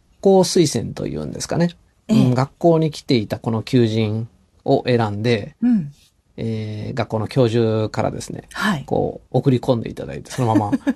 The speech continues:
Speaker 2: <laughs> 素晴らしい。
Speaker 1: ぬ、ぬるっと、ぬるっと就職、<laughs> 社会人になってしまっているので、
Speaker 2: うん。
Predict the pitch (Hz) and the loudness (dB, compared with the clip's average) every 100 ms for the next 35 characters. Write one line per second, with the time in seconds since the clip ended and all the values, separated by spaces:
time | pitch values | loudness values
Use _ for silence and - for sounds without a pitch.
0 | - 240 - 508 - 214 202 190 214 127 | -4 -4 0 -2 -2 -2 0 0 0 -2
1 | - 220 - 285 - 156 165 175 - 117 | -2 -4 -4 -4 2 6 6 6 2 -2
2 | - _ - 262 151 147 165 - - 120 | -2 _ -14 -8 0 2 2 0 2 2
3 | 139 127 123 113 123 117 123 127 123 110 | 4 2 2 2 2 2 2 2 2 0
4 | 107 110 113 - 113 107 - - 113 113 | -4 -4 -4 -4 -2 -2 -4 -4 -2 0
5 | 113 104 107 107 104 233 247 220 185 | -2 -2 2 2 4 4 6 4 0